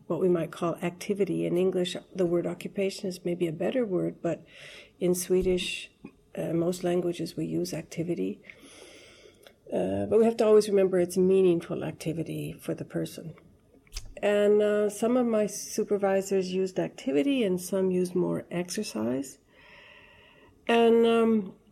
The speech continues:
what I realized was we could work with our clients here in the hospital, but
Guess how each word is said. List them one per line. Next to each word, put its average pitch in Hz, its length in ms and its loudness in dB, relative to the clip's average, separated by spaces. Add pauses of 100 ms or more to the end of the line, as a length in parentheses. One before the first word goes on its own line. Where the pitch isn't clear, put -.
(880)
what 240 320 4
I 247 140 4
realized 233 840 2
was 202 260 0
we 208 160 -2
could 214 220 -2
work 214 500 0
with 247 240 -2
our 214 140 0
clients 214 640 -2
here 202 240 0
in 196 140 0
the 190 80 -2
hospital, 185 640 -2
but 185 420 -6